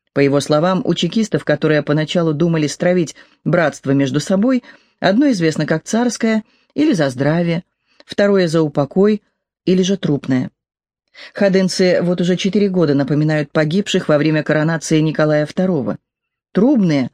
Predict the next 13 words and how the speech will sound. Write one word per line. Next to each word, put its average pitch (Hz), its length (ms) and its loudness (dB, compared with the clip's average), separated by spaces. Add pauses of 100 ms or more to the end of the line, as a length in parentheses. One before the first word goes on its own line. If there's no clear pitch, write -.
(240)
задавленных 226 680 2
на 185 80 2
Неглинной 196 500 2
улице, 147 420 -2
по 135 120 -6
которой 147 340 2
они 143 140 0
шли 160 180 0
в 151 80 -10
колонный 147 400 0
зал 143 200 0
Дома 135 260 0
Союзов, 190 500 0